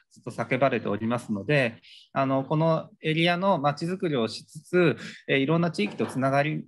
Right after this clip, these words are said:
ながらですね、えー、相互の、あの、価値を作っていくというようなことをしております。で、現在はですね、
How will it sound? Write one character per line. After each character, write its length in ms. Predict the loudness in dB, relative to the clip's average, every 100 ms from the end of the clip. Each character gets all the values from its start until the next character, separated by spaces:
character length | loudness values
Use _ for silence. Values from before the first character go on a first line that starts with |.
| -2
な 120 | 0
が 100 | 2
ら 100 | 0
で 140 | -2
す 140 | -6 -6
ね、 280 | -4 -4 -8 _ -2
え 200 | 2 2
ー、 40 |
相 200 | 4 2
互 160 | 4 2
の、 320 | 2 2 -2 -14 -6
あ 160 | -2 0
の、 180 | 0
価 160 | 0 -4
値 160 | -2 -4
を 160 | -4 -10
作 220 | -6 -4
っ 20 |
て 80 | -2
い 80 | -4
く 100 | -4
と 280 | -8 -8 -8
い 100 | -2
う 20 |
よ 140 | 2 2
う 20 |
な 80 | 0
こ 120 | -4
と 120 | 0
を 60 | 0
し 100 | 0
て 80 | -6
お 80 | -8
り 80 |
ま 160 | -6 -8
す。 140 | -10 -20 _ _ _ _ -20 _ _ _ _ _ -20 -20 -18 -4
で、 80 | 0
現 240 | 4 4
在 180 | 4 4
は 100 | 2
で 100 | 0
す 140 | 0 0
ね、 320 | 0 0